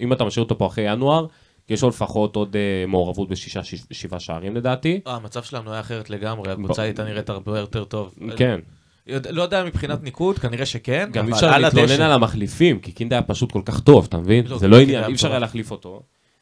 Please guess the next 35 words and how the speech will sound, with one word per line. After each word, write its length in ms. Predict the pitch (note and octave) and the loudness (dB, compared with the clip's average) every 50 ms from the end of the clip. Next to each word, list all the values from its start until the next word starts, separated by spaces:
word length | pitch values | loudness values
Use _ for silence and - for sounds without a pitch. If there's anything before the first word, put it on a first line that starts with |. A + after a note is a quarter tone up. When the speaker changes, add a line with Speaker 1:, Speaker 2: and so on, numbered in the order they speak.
| _ _ E2+ | _ _ -18
Speaker 1:
ובהתקפה, 800 | E2+ G2 G2 F2+ G2+ G2 - - G#2 G2 - - C3+ C3+ A#2+ G2 E2+ _ _ _ _ - | -16 -14 -10 -8 -8 -10 -10 -12 -16 -14 -10 -8 -6 -6 -6 -8 -10 _ _ _ _ -14
אני 200 | - G2 G2+ G#2 | -12 -12 -12 -12
עם 120 | G#2+ G#2+ | -12 -10
יונתן 260 | G#2+ G#2 G#2+ G2+ F#2 E2+ - - | -10 -12 -12 -12 -14 -16 -12 -8
כהן, 280 | G#2+ G#2+ A2+ C#3 D#3+ F#3+ F3 _ _ _ _ _ _ _ _ | -4 -4 -4 -4 -4 -8 -12 _ _ _ _ _ _ _ _
שאני 1040 | - - - - G2 F#2+ F#2+ F#2 F#2+ F#2 F#2+ F#2+ F#2+ F#2+ G2 F#2+ F#2 - - G2+ B2+ | -20 -18 -12 -8 -6 -4 -4 -4 -4 -4 -4 -4 -6 -6 -6 -6 -6 -6 -6 -4 -4
אגיד 140 | D3 F#3 - | -4 -6 -6
לך, 80 | - | -4
מבחינת 420 | G#3+ F#3+ B2+ G#2 - C#3 D#3 - - | -4 -4 -4 -4 -4 -6 -6 -4 0
יכולת 300 | - - D3 E3 E3 - | 4 4 4 4 4 2
הוא 100 | F#2+ F2 | 2 2
לא 100 | F2+ G2 | 4 4
היה 140 | A2+ C#3+ D3+ | 2 2 0
כזה 260 | - E3 D#3 E3 E3 | -2 -2 -2 -2 0
טוב, 320 | - - G3+ A#3 G#3+ - - _ _ _ _ _ _ _ _ _ _ _ _ _ _ - | 2 2 2 2 0 -4 -10 _ _ _ _ _ _ _ _ _ _ _ _ _ _ -4
אבל 120 | F2 F#2+ | 0 4
הוא 60 | G#2 | 4
היה 60 | A#2 - | 4 4
שחקן 260 | - - - B2 A2+ | 2 0 -2 -2 -2
של 120 | - G2 | -2 -4
מאני 240 | F2+ F#2 G2+ A#2 C3 | -4 -2 -2 -2 -4
טיים, 240 | B2+ - C#3+ C#3 A#2 | -4 -4 -4 -2 -2
ואי 80 | G2 | -2
אפשר 160 | G2 - - A2 | -2 -2 -2 -2
לקחת 280 | G#2 A2 A2 A#2 A#2+ | -2 -2 -4 -4 -2
לו 100 | B2 B2+ | -2 -2
את 60 | B2+ | 0
זה, 180 | B2+ C#3 C#3 C3+ | 0 -2 -2 -2
שכשהם 480 | C3 - - - - - G#2+ G2 F#2 F#2 | -4 -4 -6 -6 -6 -8 -6 -6 -4 -4
היו 140 | G2+ A#2 | -4 -4
צריכים 240 | A2+ - - B2 A2+ | -4 -4 -4 -4 -2
אותו, 180 | A2 G#2 - F2+ | -2 -2 -2 -2
הוא 80 | F2 | -2
היה 100 | F#2 A2 | 0 -2
שם. 300 | A2+ - D#3+ E3 F#3 G3 | 0 0 0 -2 -2 -4